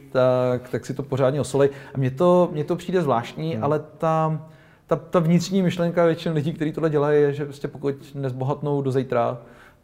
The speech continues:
Speaker 1: tak dělají něco špatně na tom kryptotrhu.
Speaker 2: Jo, rozumím.
Speaker 1: Což prostě nejlepší je podle mě se smířit s tím,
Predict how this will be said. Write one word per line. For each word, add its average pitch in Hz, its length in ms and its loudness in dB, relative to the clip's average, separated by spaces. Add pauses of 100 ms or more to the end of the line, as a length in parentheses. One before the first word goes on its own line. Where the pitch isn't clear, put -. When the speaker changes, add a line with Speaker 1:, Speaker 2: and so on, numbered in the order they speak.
(120)
Speaker 1:
tak 123 420 2
dělají 127 220 2
něco 127 220 -2
špatně 110 360 -4
na 98 60 -2
tom 98 140 -6
kryptotrhu. 101 460 -6
Speaker 2:
Jo, - 60 -10 (100)
rozumím. 113 240 -6
Speaker 1:
Což - 520 0 (280)
prostě 165 280 -4 (180)
nejlepší 165 440 2
je 196 120 4
podle 175 180 0
mě 175 100 2
se 180 100 -4
smířit 170 300 -2
s - 40 -16
tím, 156 240 -2